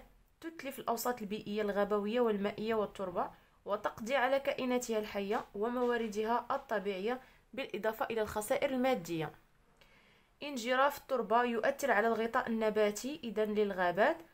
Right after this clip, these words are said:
والمروج وكذلك النباتات المزروعة. تؤدي البراكين بأدخنتها إلى تلوث الهواء وانعكاسه على الأوساط البيئية، إذن سقوط الأمطار الحمضية، حدوث ظاهرة التخصب مثلا، وعلى صحة الإنسان.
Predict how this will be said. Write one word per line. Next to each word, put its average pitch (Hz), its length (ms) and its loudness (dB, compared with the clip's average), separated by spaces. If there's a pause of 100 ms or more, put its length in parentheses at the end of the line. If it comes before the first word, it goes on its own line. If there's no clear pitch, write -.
(200)
والمروج 233 640 0
وكذلك 233 560 -2
النباتات 226 640 0 (100)
المزروعة. 196 640 -4 (760)
تؤدي 247 360 -4
البراكين 233 520 2
بأدخنتها 220 680 -2
إلى 220 220 0
تلوث 226 480 0
الهواء 170 500 -2 (300)
وانعكاسه 302 680 -2
على 277 180 4
الأوساط 262 440 0
البيئية، 208 600 -4
إذن 214 180 -2
سقوط 226 380 -8
الأمطار 220 360 -4
الحمضية، 202 640 -6 (400)
حدوث 226 280 -6 (140)
ظاهرة 214 320 0
التخصب 208 540 -8
مثلا، 196 440 -6 (340)
وعلى 254 300 2
صحة 294 380 2 (240)
الإنسان. 247 640 -4